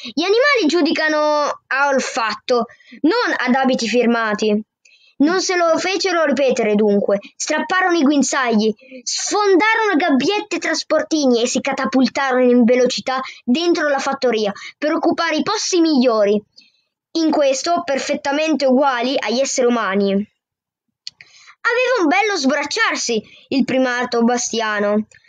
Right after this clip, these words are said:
"Tornate indietro, che fate, incoscienti deficienti? E voi?" rivolgendosi ai suoi aiutanti medici e infermieri,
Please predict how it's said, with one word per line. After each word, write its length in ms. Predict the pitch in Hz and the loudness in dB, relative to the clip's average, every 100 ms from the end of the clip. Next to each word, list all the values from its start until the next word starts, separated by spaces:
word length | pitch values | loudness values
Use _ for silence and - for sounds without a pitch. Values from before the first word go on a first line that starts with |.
| _ | _
"Tornate 500 | - 440 415 494 480 453 | -4 -2 2 2 2 0
indietro, 520 | 415 415 381 285 320 | 2 2 2 0 -2
che 120 | 320 427 | -2 -2
fate, 380 | 480 440 - | 2 2 2
incoscienti 800 | 349 339 494 480 - 494 392 370 | 0 0 0 -2 0 2 2 0
deficienti? 840 | 370 359 330 339 311 262 247 254 208 _ - | -2 -2 -4 -2 -4 -2 -2 -4 -8 _ -12
E 100 | 294 | -6
voi?" 720 | 349 392 523 554 554 523 508 _ _ _ | -2 -2 0 2 2 2 0 _ _ _
rivolgendosi 960 | 247 254 262 254 262 269 254 240 247 - - 240 | -2 0 2 0 0 0 0 -2 -4 -6 -6 -4
ai 80 | |
suoi 200 | 254 277 | -2 0
aiutanti 480 | 262 247 262 254 247 | 0 -2 -2 -2 0
medici 520 | 247 240 233 233 240 208 - | 0 0 -2 -2 -4 -6 -4
e 80 | |
infermieri, 640 | 233 226 226 220 240 240 | -4 -2 -2 -2 0 -2